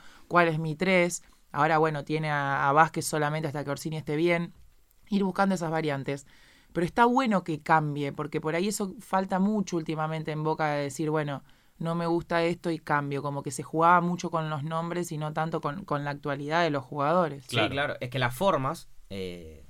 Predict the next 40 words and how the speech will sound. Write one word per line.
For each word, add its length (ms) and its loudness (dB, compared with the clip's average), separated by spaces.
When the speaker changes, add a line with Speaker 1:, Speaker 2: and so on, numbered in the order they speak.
Speaker 2:
eh, 160 -6
en 220 -4
el 100 -2
fútbol 220 -2
está 140 -2
claro 220 2
que 80 2
lo 80 2
más 160 -2
importante 380 0
es 40 0
ganar. 360 0
En 140 -4
el 100 -2
deporte 340 2
también. 240 -4
O 80 -8
sea, 120 -4
uno 220 0
compite 440 -2
para 180 -2
ganar. 300 0
Después, 260 -2
bueno, 300 0
vemos 260 -2
cómo, 300 -4
cómo 200 0
se 100 -4
juega. 280 -4
Pero 140 -2
las 160 2
formas 380 0
importan 460 -2
también. 340 -8
Porque 260 -2
muchas 320 -2
veces 260 -2
nos 120 -2
pasó 260 -2
que 240 -2